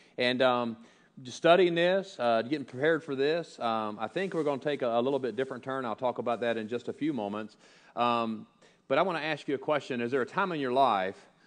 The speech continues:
um, where ever been just angry, and maybe even r-, w-, rage had kinda overtaken you?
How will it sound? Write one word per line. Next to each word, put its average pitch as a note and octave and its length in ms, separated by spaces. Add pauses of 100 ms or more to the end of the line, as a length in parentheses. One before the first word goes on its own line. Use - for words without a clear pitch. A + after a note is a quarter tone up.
(220)
um, A2 360
where A2 160
ever D3+ 240
been A#2+ 280
just G#2+ 360 (520)
angry, G2 880 (720)
and A2+ 160
maybe C#3 240
even A#2+ 480 (320)
r-, A#1 300 (120)
w-, G#2+ 220
rage A2 1040
had G2+ 160
kinda G#2+ 280
overtaken G2 840
you? F2 360